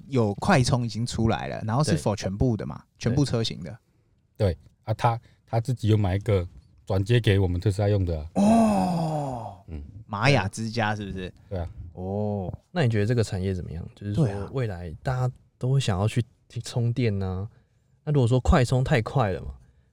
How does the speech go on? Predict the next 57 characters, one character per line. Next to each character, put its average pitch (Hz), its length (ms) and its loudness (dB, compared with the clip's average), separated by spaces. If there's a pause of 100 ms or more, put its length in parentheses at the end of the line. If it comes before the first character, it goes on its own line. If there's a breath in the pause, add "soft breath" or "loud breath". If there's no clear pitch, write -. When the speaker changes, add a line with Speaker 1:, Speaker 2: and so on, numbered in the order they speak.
Speaker 2:
快 139 160 0
充， 127 160 2
因 127 140 0
为 147 80 8
现 147 120 8
在 143 60 8
有 120 100 8
比 104 140 0
如 98 40 -2
说 107 140 4
我 104 40 6
们 95 140 2
去 - 60 0
超 98 140 -4
充， 90 180 -8 (320)
Speaker 3:
嗯。 95 100 -2 (260)
Speaker 2:
然 101 80 0
后 117 40 8
充 120 200 8
二 131 120 10
十 104 160 6
分 98 140 4
钟， 95 180 0
哎 113 100 0
呀， 143 160 2
连 110 140 4
吃 - 160 0
个 120 100 2
饭 110 120 2
都 110 80 2
来 95 140 0
不 104 80 -6
及。 - 240 -12 (680)
那 - 80 0
是 156 140 2
不 147 80 6
是 160 100 10
如 127 100 8
果 113 80 6
说 113 140 6
在 120 100 8
停 107 160 2
车 104 140 6
场 92 240 2
加 98 220 2
一 104 40 2
个 101 60 0
慢 95 240 2
充， 90 220 -4
然 95 100 -4 (320)
后 92 60 -12
我 - 20 -8
们 90 80 -4
就 98 80 2
可 101 100 2
以 90 60 2
去 95 100 -2